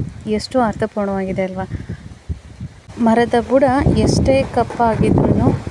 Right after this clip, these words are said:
ಅದ್ರ ಎಲೆ ಮತ್ತು ಹೂಗಳಿಂದ ನಮಗೆ ಕಣ್ಗಳಿಗೆ ಎಷ್ಟು ಸೊಗಸನ್ನ ಕೊಡುತ್ತೆ ಅಂತ. ಯಾರೇ ಬಂದು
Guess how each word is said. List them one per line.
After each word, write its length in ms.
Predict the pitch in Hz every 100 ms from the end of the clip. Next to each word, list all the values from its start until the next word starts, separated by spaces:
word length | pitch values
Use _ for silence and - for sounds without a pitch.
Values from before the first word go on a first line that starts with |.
| - -
ಅದ್ರ 360 | 214 240 247
ಎಲೆ 260 | 208 226 285
ಮತ್ತು 320 | 269 - 247
ಹೂಗಳಿಂದ 500 | 220 214 214 214 208
ನಮಗೆ 400 | 226 220 220 220
ಕಣ್ಗಳಿಗೆ 760 | 220 - - 220 247 240 214 220 - - 208
ಎಷ್ಟು 380 | 208 - -
ಸೊಗಸನ್ನ 580 | 247 214 208 - 214 214
ಕೊಡುತ್ತೆ 340 | 208 196 - 196
ಅಂತ. 200 | 190 202 - - - - - - - -
ಯಾರೇ 540 | 226 226 247 285 285 285
ಬಂದು 560 | 233 240 240 254 262